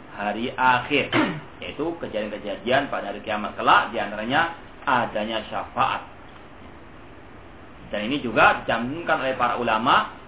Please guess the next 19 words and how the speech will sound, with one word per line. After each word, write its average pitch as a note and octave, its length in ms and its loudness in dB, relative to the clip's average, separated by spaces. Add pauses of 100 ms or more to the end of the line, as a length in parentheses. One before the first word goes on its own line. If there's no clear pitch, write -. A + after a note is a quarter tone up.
(260)
khususnya C3 920 2
untuk C3+ 560 0
membantah A#2+ 680 4
sebagian A2 400 -2
kelompok, - 480 6 (320)
eh, G#2+ 160 -2
di G#2+ 80 -2
antaranya A2 320 -2
kelompok A#2 360 6 (120)
Al-Khawarij A#2+ 600 4 (360)
dan A#2 240 -2
kelompok B2+ 280 4
Al-Mu'tazilah B2+ 880 4 (440)
yang B2 240 2
mereka D3+ 640 6 (120)
secara A#2+ 360 2
khusus G#3 400 -2 (120)
menolak, C#3 600 2
mengingkari C3+ 680 0